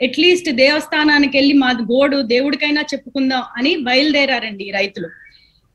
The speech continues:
వీళ్ళ, ఇలాంటి రైతులు చేసే పాదయాత్రలను కూడా అడ్-, అడ్డ-, అడ్-, ఆ, ఆ, అడ్డంగా ఆపేయాలని అనుకోవడం అనేది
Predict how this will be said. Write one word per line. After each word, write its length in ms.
వీళ్ళ, 360
ఇలాంటి 500
రైతులు 400
చేసే 340
పాదయాత్రలను 920
కూడా 480
అడ్-, 180
అడ్డ-, 460
అడ్-, 280
ఆ, 240
ఆ, 220
అడ్డంగా 480
ఆపేయాలని 800
అనుకోవడం 460
అనేది 600